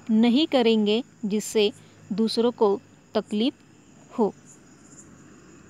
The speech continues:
तो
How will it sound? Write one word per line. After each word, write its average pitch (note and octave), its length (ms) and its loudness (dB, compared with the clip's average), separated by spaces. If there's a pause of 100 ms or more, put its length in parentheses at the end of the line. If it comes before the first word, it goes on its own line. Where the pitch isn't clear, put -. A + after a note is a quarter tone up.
(3500)
तो A3 220 0